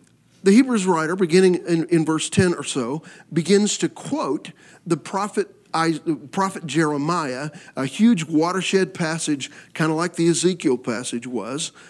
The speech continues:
from, um, from the Old Testament, from, um, from Jeremiah thirty-one, and he's gonna say, uh, there is a promise here.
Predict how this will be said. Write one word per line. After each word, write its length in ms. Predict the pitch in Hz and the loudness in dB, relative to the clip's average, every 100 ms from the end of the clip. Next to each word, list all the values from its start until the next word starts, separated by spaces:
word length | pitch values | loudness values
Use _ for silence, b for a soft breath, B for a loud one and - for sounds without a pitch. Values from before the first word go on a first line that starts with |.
| B | B
from, 500 | - 185 175 185 190 - | -4 2 2 2 -2 -2
um, 460 | 147 127 123 123 b b _ | -2 -2 -2 -4 b b _
from 240 | 185 202 | 2 4
the 120 | 190 | 4
Old 220 | 165 175 170 | 4 0 0
Testament, 520 | 175 147 - 143 - | -4 -4 -6 -8 -6
from, 280 | 170 165 151 B B | -4 -4 -4 B B
um, 600 | 143 135 127 135 139 131 - | -6 -4 -4 -6 -6 -8 -14
from 300 | 170 - 156 | -8 -2 -2
Jeremiah 540 | 123 160 175 165 170 170 | 2 2 2 0 -2 -2
thirty-one, 800 | - 170 180 175 127 113 165 175 b b b | 0 0 2 2 0 -6 -10 -12 b b b
and 120 | 165 | 0
he's 200 | 170 180 | 2 2
gonna 220 | 175 196 | 2 2
say, 520 | 185 - 143 110 139 156 b b b | 0 -2 -4 -4 -8 -10 b b b
uh, 320 | 135 123 123 - | -8 -6 -6 -6
there 280 | 143 160 170 | 0 0 2
is 140 | 185 | 0
a 80 | 175 | -2
promise 560 | 175 - 269 294 170 - | -6 -8 -6 -4 -6 -6
here. 420 | 120 104 131 | -8 -10 -14